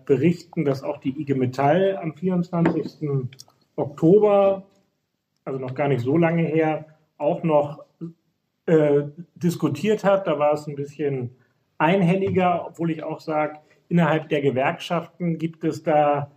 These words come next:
sehr unterschiedliche Ansichten in der Debatte und ich glaube, dass tatsächlich, äh, in der eigenen Positionierung, ich bin,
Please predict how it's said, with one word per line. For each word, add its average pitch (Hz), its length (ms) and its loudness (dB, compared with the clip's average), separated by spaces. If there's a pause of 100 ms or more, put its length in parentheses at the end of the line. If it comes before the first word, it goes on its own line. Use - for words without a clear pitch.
(180)
sehr 147 180 0
unterschiedliche 170 720 -2 (200)
Ansichten 175 560 0
in 143 120 -2
der 135 120 0
Debatte 151 480 2
und 170 200 -2
ich - 140 -12
glaube, 156 540 2 (200)
dass 139 360 -8
tatsächlich, 147 720 -4 (460)
äh, 143 200 4
in 147 100 2
der 143 160 2
eigenen 165 380 0
Positionierung, 139 880 0
ich 120 140 -14
bin, 139 540 -4